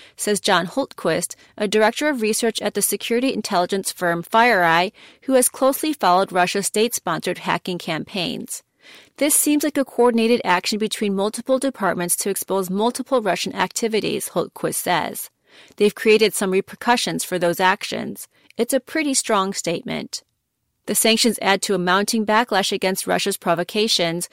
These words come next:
both digital and physical. They follow an indictment last month from the special counsel Robert Mueller that describes Russian online trolling and disinformation in new detail,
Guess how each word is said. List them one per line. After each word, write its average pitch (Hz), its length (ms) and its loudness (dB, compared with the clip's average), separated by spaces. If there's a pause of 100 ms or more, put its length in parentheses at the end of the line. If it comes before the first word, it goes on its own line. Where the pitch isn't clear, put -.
(160)
both 233 300 0
digital 214 440 2
and 170 240 -4
physical. - 680 -4 (460)
They 226 120 0
follow 240 320 6
an 262 80 6
indictment 240 520 4
last 214 320 4
month 180 220 -2
from 202 140 -4
the 202 80 0
special 226 400 0
counsel 202 380 -2
Robert 175 300 4
Mueller 175 460 0 (300)
that 220 160 2
describes 208 560 2
Russian 220 360 2
online 202 380 0
trolling 233 420 0
and 233 140 2
disinformation 202 760 0
in 208 180 0
new 196 140 0
detail, 165 680 -2